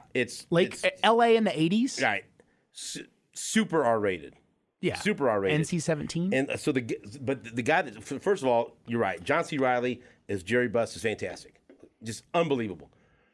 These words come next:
Speaker 1: But the guy that steals the show is, I think he's Australian, Jason Clarke. He plays Jerry West.
Speaker 2: Oh, wow.
Speaker 1: And I did not realize that Jerry West, and I know they, they probably, uh,
Speaker 2: Sensationalized
Speaker 1: yeah,
Speaker 2: it?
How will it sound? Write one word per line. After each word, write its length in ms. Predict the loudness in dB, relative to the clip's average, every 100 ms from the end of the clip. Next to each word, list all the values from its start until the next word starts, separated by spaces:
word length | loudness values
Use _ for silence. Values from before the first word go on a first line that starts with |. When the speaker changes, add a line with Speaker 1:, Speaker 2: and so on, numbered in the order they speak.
| _ _ _
Speaker 1:
But 120 | -4
the 60 | 0
guy 200 | 2 2
that 100 | -2
steals 220 | -2 -2
the 80 | -2
show 440 | -2 -2 -4 -10 _ _ _ _
is, 220 | -6 -6
I 80 | -6
think 160 | -6 -6
he's 100 | -8
Australian, 600 | -8 -6 -6 -8 -12 -4
Jason 360 | 0 0 0
Clarke. 360 | -2 -2 -2 -12 _ _ _ _ _
He 200 | _ -6
plays 520 | -2 0 0 0 -6
Jerry 340 | -2 0 2 0
West. 560 | -4 -6 -8 -14 -18 _ _ _ _ _ _ _
Speaker 2:
Oh, 100 | -8
wow. 40 | -4
Speaker 1:
And 140 | -2
I 160 | 0 0
did 140 | 0
not 240 | 0 0 -2
realize 380 | 0 0 -2
that 100 | -6
Jerry 300 | -4 0 0
West, 420 | 0 -4 -4 -8 -4
and 100 | 0
I 100 | 2
know 140 | 2
they, 160 | 0 -2
they 240 | -2 -6
probably, 800 | -2 -2 -2 -2 -2 0 -2 -4 _ _ _ _ -6
uh, 440 | -2 0 -2 -4
Speaker 2:
Sensationalized 640 | -8 -8 -6 -6 -6 -4 0
Speaker 1:
yeah, 280 | 0 0
Speaker 2:
it? 60 | -4